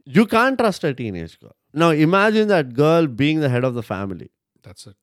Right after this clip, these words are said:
Speaker 1: Like, you don't know if you're going to eat today or not.
Speaker 2: The family is gonna
Speaker 1: Everything
Speaker 2: be
Speaker 1: is, like,
Speaker 2: divided into factions,
Speaker 1: Yeah.
Speaker 2: like warring factions,
Speaker 1: Yeah.
Speaker 2: probably kill each other.
Speaker 1: Yeah. And that's exactly, you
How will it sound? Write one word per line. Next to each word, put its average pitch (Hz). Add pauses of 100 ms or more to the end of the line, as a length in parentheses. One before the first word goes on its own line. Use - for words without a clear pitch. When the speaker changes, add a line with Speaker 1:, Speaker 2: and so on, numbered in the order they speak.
(160)
Speaker 1:
Like, 156
you 165
don't 214
know 214
if 170
you're 180
going 165
to 165
eat 147
today 147
or 139
not. 120
Speaker 2:
The 123
family 139
is 131
gonna 127
Speaker 1:
Everything 196
Speaker 2:
be 185
Speaker 1:
is, 143
like, 123 (200)
Speaker 2:
divided 123
into 117
factions, 113
Speaker 1:
Yeah. 147
Speaker 2:
like 110
warring 120
factions, -
Speaker 1:
Yeah. 160
Speaker 2:
probably 135
kill 120
each 107
other. 104
Speaker 1:
Yeah. 147 (180)
And 151
that's 190
exactly, 170
you 170